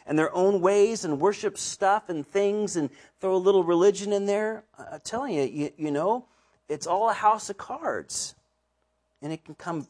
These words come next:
tumbling down so easy, a-, and then a person becomes like Micah.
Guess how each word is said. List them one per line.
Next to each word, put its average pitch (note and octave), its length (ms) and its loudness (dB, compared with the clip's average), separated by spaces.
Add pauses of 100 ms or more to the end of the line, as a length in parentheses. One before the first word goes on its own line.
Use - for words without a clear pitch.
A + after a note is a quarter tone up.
tumbling G#3+ 500 -2
down G3 320 0
so G3 300 -2
easy, F3+ 500 -2 (320)
a-, E3 180 -8
and F3 140 0
then G3+ 100 0
a G3 40 -2
person G#3 340 -6
becomes F#3+ 380 -8
like F#3+ 260 0
Micah. D#3 560 -6